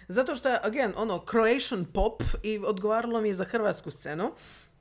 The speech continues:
I nisam imala nekakvi osjećaj da bi moglo imati Eurovizija potencijal. Ali to je jedna od onih instances, e, kad kažemo da live performance može either make it or break it.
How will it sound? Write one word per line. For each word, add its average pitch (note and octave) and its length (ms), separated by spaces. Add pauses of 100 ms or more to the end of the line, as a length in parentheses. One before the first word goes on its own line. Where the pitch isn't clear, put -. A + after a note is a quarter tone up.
(380)
I F#3+ 80
nisam A3 240
imala A#3+ 200
nekakvi A#3 380
osjećaj A3+ 300
da F3 80
bi F3+ 80
moglo G3+ 280
imati G3+ 260
Eurovizija D#3+ 500
potencijal. C#3+ 600 (400)
Ali A#3 360
to B3+ 180
je B3 80
jedna C4 240
od A3 80
onih C4 340
instances, F#3+ 720 (140)
e, E3 260
kad F3 260
kažemo A3 560
da F#3+ 340
live A3+ 360
performance F#3+ 720 (280)
može A3 380
either G#3+ 400
make F#3 420
it - 180
or F#3 160
break E3 420
it. B2 180